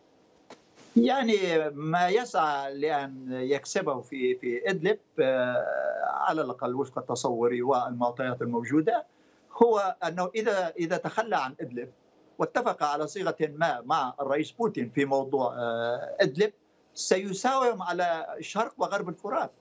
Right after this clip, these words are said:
يعني الموضوع ليس قضية إدلب، إدلب هو جزء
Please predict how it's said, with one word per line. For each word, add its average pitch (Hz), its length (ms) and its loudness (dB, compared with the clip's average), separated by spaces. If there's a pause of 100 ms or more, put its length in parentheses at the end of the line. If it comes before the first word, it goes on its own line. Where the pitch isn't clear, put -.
(720)
يعني 135 300 -2
الموضوع 160 380 2
ليس 247 240 -2
قضية 190 460 -2 (100)
إدلب، 175 280 0 (380)
إدلب 165 340 0
هو 185 100 4
جزء 160 420 2